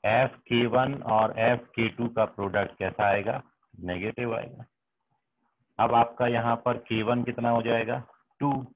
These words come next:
और के थ्री कितना हो जाएगा? थ्री। के वन पर value, टू पर value निकालो। टू पर value अभी अपन ने लिखी थी, कितनी आई थी ये?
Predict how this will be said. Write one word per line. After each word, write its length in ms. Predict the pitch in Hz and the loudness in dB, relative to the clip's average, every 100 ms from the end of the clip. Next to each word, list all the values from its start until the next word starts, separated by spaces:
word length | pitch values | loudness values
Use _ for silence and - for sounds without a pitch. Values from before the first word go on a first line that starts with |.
| _ _ _ _ _ - | _ _ _ _ _ -10
और 100 | 92 | -10
के 240 | - 107 | -4 -4
थ्री 220 | - 117 | -4 -6
कितना 280 | 120 113 110 | -4 -4 -2
हो 140 | 110 | -2
जाएगा? 420 | 107 107 107 120 127 | 0 -2 -2 -4 -8
थ्री। 640 | _ _ - 123 123 110 - - - _ _ _ _ | _ _ -4 -4 -4 -8 -16 -20 -20 _ _ _ _
के 120 | - 110 | -4 0
वन 220 | 117 120 | 2 0
पर 140 | 120 | 0
value, 360 | 117 110 113 120 | 0 0 0 -4
टू 240 | - 127 | -4 -4
पर 160 | 123 131 | 0 2
value 300 | 123 123 123 | 2 2 0
निकालो। 360 | 120 113 113 | 0 0 0
टू 160 | 110 117 | -2 -4
पर 160 | - 117 | -2 -2
value 320 | 113 117 120 | 0 0 0
अभी 180 | 117 117 | 0 -2
अपन 240 | 117 113 | 0 -2
ने 100 | 113 | -2
लिखी 280 | 107 - 101 | -4 -6 -12
थी, 140 | - | -12
कितनी 580 | 98 _ _ - 104 113 | -20 _ _ -14 -6 -4
आई 140 | 110 | -2
थी 220 | 117 117 117 | -4 -6 -6
ये? 140 | 135 | -6